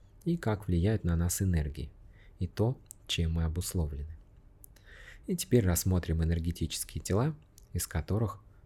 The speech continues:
состоит наше «Я». Все они едины и отражают в себе целостность нашего проявления в этом мире.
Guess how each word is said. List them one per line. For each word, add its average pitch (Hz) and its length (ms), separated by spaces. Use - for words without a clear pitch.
состоит - 520
наше 82 300
«Я». 78 300
Все - 260
они 82 280
едины 139 460
и - 80
отражают 87 560
в - 60
себе 85 260
целостность - 680
нашего 76 380
проявления 104 680
в 82 120
этом 85 280
мире. 78 340